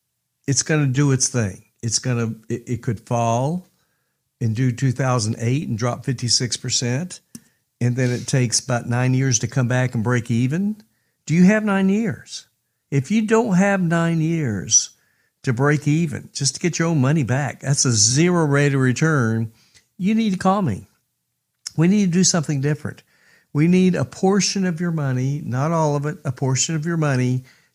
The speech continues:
to be in safety. And then the other money,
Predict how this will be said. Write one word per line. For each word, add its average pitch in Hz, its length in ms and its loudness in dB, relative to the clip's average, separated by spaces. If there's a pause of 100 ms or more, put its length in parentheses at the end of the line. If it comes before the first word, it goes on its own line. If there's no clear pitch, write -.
to 147 140 2
be 135 200 2
in 131 120 4
safety. - 580 -2 (680)
And 123 280 0
then 127 340 2
the 127 160 2
other 175 220 2
money, 127 540 -2